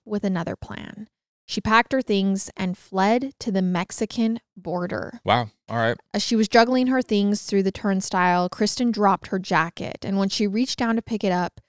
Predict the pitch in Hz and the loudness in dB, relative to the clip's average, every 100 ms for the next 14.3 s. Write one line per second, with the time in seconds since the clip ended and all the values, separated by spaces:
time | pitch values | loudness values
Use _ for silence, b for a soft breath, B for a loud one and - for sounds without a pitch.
0 | _ _ - - 196 226 285 180 196 - | _ _ -8 -2 2 4 4 2 -2 -8
1 | - - 247 302 339 339 262 233 240 233 | -14 -4 -2 0 0 2 2 2 0 -2
2 | 233 208 190 165 - 240 254 220 - - | -4 -4 -4 -6 0 0 2 -2 -10 -12
3 | _ _ _ _ - 185 190 220 - 254 | _ _ _ _ -6 0 2 2 -2 -4
4 | 247 240 262 277 269 202 185 180 - - | 0 0 2 0 0 0 0 0 -4 -4
5 | 214 220 208 233 240 302 302 240 190 185 | 0 2 2 2 0 2 2 4 4 4
6 | 180 - _ 190 196 220 262 - - 214 | 2 -4 _ 0 4 4 2 -2 -4 2
7 | 214 190 175 165 - - - - - _ | 2 4 0 0 -8 -10 -10 -10 -14 _
8 | _ _ _ _ _ _ _ _ 196 269 | _ _ _ _ _ _ _ _ 4 4
9 | - - 247 - 190 175 175 196 - 214 | 4 4 2 2 0 0 -4 -6 0 4
10 | 247 277 294 240 240 247 - 196 190 196 | 6 4 4 4 4 -2 -2 -2 0 2
11 | 185 185 175 175 - - 269 269 226 208 | 2 2 2 0 -2 0 2 2 2 2
12 | 208 - 196 196 190 - - 226 240 - | 0 0 -2 -2 -4 -4 0 0 -2 -4
13 | 226 - 180 190 - 175 - 247 247 190 | -4 -2 -4 -4 -6 -6 -2 2 2 0
14 | - - | -8 -12